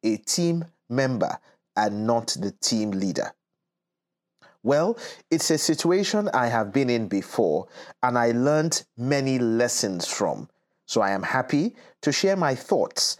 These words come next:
and experiences on this with you and the rest of our listeners.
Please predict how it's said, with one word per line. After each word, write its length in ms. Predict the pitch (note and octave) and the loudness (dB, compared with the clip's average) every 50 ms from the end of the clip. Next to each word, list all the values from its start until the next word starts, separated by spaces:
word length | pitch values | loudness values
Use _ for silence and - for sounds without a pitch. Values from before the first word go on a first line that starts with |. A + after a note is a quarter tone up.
| _ _ - | _ _ -6
and 140 | - G2+ G2 | -4 -2 -2
experiences 880 | F#2 - - - - B2+ A#2 A2+ A2+ A2+ A2+ A2+ - B2 A2 G#2+ - | -2 -2 -2 0 0 2 2 2 2 2 0 0 0 0 0 2 0
on 140 | G#2 F#2 F2+ | -2 -2 -2
this 400 | - G#2 G#2+ G2+ - - - - - - - _ - | -2 -2 -2 0 -2 -4 -6 -6 -8 -14 -20 _ -4
with 260 | - G2+ G2+ - - | -2 -2 -2 -2 0
you 320 | B2 D3 C3 F#2 C2 - - - - _ _ | 0 0 0 0 -2 -6 -14 -20 -20 _ _
and 160 | - G#2+ G#2 | -4 -2 0
the 80 | G2+ G2+ | 2 2
rest 400 | G2 G#2 A2 G#2+ - - - - - - | 2 2 2 2 0 -2 -4 -4 -4 -4
of 140 | F#2 - | -2 0
our 160 | D#2+ D#2 E2 E2+ | 0 0 0 0
listeners. 720 | F2+ F#2 F2 - - F#2 B1 - - - - - - - | 0 -2 -2 -2 -4 -4 -6 -6 -6 -8 -8 -8 -8 -10